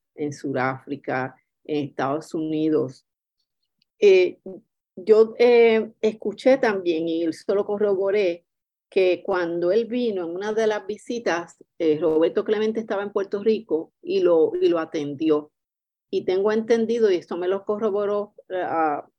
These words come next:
Vera en una entrevista, que en paz descanse, que sí, que aunque ellos no se cono-, no estaban juntos como esposos en esa época,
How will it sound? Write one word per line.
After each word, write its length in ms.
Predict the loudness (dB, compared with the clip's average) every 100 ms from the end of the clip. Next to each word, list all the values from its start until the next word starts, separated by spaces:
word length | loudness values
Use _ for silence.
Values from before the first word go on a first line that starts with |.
| _ _ -20
Vera 640 | -10 0 2 2 -2 -8 _ _ _ _ -10
en 120 | -6
una 100 | -4
entrevista, 840 | -2 0 2 -2 -4 -8 -8 -12 _ _ _ _ _
que 80 | -10
en 100 | -8
paz 200 | -8 -6
descanse, 880 | -8 -8 -4 -2 -2 -2 0 0 -2
que 300 | -2 -2 -2 -10
sí, 420 | -10 -2 0 2
que 120 | 0 0
aunque 440 | -2 -4 -2 0
ellos 200 | 0 0
no 140 | -2
se 240 | -4 -10 -4
cono-, 260 | -4 -2 -4
no 120 | -6
estaban 380 | -2 -2 -2 -4
juntos 400 | -4 -4 -6 -8
como 200 | -6 -8
esposos 640 | -2 0 0 -2 -4 -2
en 120 | -6
esa 320 | -6 -2 0 0
época, 520 | -2 -4 -4 -6